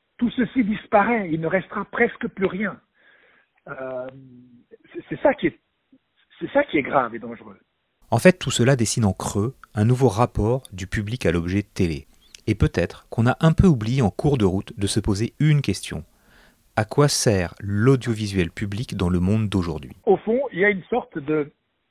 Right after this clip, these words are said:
Speaker 1: il y a une sorte de fracture générationnelle. Euh, euh, ceux qui ont lancé cette initiative, encore une fois, euh, il y a peut-être d'autres personnes derrière, disent qu'au fond, euh, ils sont un peu la génération Netflix.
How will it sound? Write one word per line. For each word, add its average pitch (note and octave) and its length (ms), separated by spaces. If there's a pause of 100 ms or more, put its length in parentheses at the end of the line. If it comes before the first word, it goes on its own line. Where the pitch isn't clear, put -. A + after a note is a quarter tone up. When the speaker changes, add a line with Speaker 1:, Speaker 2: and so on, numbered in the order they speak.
(400)
Speaker 1:
il C#3+ 80
y - 20
a E3+ 40
une E3 100
sorte G#3+ 200
de D#3+ 100
fracture G3+ 460
générationnelle. C#3 720 (1200)
Euh, A#2+ 380 (280)
euh, D#3+ 300 (100)
ceux C#4 120
qui A3 160
ont F3+ 140
lancé G3 440
cette D3+ 120
initiative, F#3+ 580
encore C3 260
une C3 80
fois, D3 400 (640)
euh, A2+ 500 (240)
il B3+ 160
y - 60
a - 40
peut-être - 200
d'autres C3+ 240
personnes B2 440
derrière, E3 500 (120)
disent C#3 440
qu'au F3 140
fond, A3 360 (560)
euh, C3+ 380
ils D3 120 (160)
sont G3 180
un D3+ 60
peu G3+ 160
la F3 120
génération D3+ 480
Netflix. E3 520